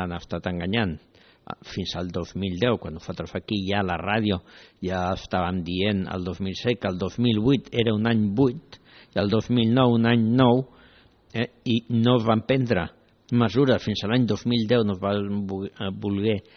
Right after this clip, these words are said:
eh, mm, afirmar, donar-se compte i manifestar públicament que havia crisi en aquest país,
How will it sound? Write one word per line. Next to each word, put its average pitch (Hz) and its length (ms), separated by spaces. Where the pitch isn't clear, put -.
eh, 87 500
mm, 131 460
afirmar, 127 640
donar-se 117 420
compte 120 320
i 107 60
manifestar 101 560
públicament 101 560
que - 80
havia 87 240
crisi 95 480
en 85 160
aquest 85 240
país, 98 320